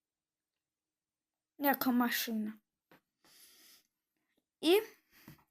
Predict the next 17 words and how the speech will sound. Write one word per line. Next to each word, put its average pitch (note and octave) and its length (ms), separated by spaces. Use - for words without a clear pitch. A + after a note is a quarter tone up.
тепер E4 440
нам D#4 320
треба D4 420
зробити C4 840
йому B3 400
голову. A3 540
Беремо G4+ 680
і D#4+ 240
робимо D#4 480
з C#4+ 80
пластиліну E4 840
отакий D#4+ 880
прямокутник. C#4+ 800
І F#4+ 140
циліндр, C#4+ 800
це - 220
дуло. G#3+ 460